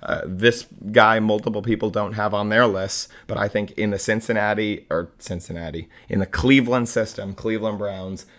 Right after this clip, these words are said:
uh, now that O B J is back, it's gonna be harder for him to get the looks. But towards the end of the season, he was so efficient. He made such a good rapport with Baker Mayfield as Baker was breaking out. Uh, so was Higgins.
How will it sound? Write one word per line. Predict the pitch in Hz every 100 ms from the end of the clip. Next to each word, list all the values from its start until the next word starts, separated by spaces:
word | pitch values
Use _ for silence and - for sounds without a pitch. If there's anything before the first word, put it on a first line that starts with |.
| _
uh, | - 101 90
now | 98 101 107 107
that | 107 104 - _ _ -
O | 110
B | 107
J | 101 110 110
is | 117 95
back, | - 95 98 - - _
it's | - 101 - -
gonna | - 117 113
be | 110
harder | 95 117 117 120
for | - 107
him | 101 101
to |
get | 95 101
the | -
looks. | 95 107 123 - - -
But | - 101
towards | 117 127 123
the |
end | 127 123
of |
the | 123
season, | - 123 101
he | 95 95
was | 95
so | - - 104 117
efficient. | - - 101 95 98 95 - -
He | -
made | 110 101 -
such | - 104
a | 135
good | 107 104
rapport | 110 - 101 104
with | 104 104 -
Baker | 107 104
Mayfield | 101 92 - 98
as | - 98 104
Baker | - 104 98
was | 98 98
breaking | - 98 - 101
out. | 95 101 - - - -
Uh, | 104 104 -
so | - 107 101
was | 113 110
Higgins. | - 95 92 92 110 -